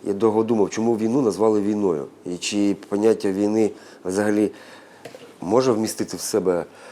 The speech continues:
всі ті жахи, без-, ну, нелюдські вчинки. А потім задумався, а чому і не війна? Яким іншим можна словом це все? Мабуть, воно таке є.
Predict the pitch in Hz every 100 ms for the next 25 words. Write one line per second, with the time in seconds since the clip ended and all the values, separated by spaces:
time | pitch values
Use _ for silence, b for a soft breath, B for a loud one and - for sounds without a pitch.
0 | B - - 98 - 104 95 92 98 120
1 | 120 110 90 - - - - - - -
2 | - - 87 87 - - - - - -
3 | 95 101 98 123 107 95 90 98 107 107
4 | - 107 - 131 110 - 98 - B B
5 | B B B - - - - - - 113
6 | 110 98 107 113 104 - - - 107 123
7 | 139 135 131 - - - - - - -
8 | - - - - - - 107 101 95 85
9 | 82 80 76 - 101 135 143 113 - 92
10 | 92 90 90 - 95 85 82 85 - 90
11 | 80 - - - - 87 98 104 95 90
12 | 82 85 90 87